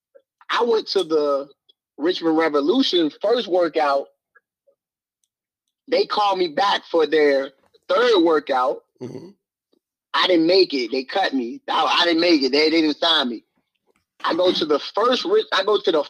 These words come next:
Speaker 1: final Richmond Raiders workout. I get signed that same day. And this is
Speaker 2: Mm.
Speaker 1: twenty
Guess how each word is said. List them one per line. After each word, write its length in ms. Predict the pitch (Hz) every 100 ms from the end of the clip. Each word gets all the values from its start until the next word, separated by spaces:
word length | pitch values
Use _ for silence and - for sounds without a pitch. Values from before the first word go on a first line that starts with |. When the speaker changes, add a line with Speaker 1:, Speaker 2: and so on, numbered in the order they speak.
| _
Speaker 1:
final 380 | 190 233 226 196
Richmond 380 | 208 - 170 147
Raiders 340 | 254 247 175
workout. 500 | 175 175 175 175 180 - _ _ _
I 80 | 151
get 180 | 165 165
signed 340 | - 175 170
that 100 | 160
same 360 | 156 160 156 147
day. 260 | 143 113 - _
And 100 | 156
this 120 | 170
is 140 | 160 135
Speaker 2:
Mm. 80 |
Speaker 1:
twenty 240 | 117 160